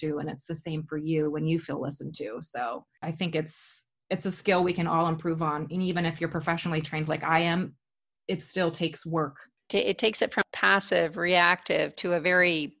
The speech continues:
Speaker 2: proactive process, and it
Speaker 1: Yes.
Speaker 2: keeps you in the moment. So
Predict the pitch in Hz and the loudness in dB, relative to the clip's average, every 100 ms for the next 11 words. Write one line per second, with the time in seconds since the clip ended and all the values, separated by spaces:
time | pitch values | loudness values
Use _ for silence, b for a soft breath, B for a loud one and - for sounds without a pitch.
0 | - 214 196 185 180 - 151 143 - 185 | 2 6 8 10 8 4 -2 -4 2 2
1 | 185 151 139 - - - - b b b | 4 2 2 0 -10 -14 -16 b b b
2 | 175 185 156 - 233 - - 180 196 190 | 2 2 0 -2 -2 -4 -8 -2 0 2
3 | 175 160 175 175 135 - - 170 160 156 | 2 2 2 0 -4 -6 -2 2 2 0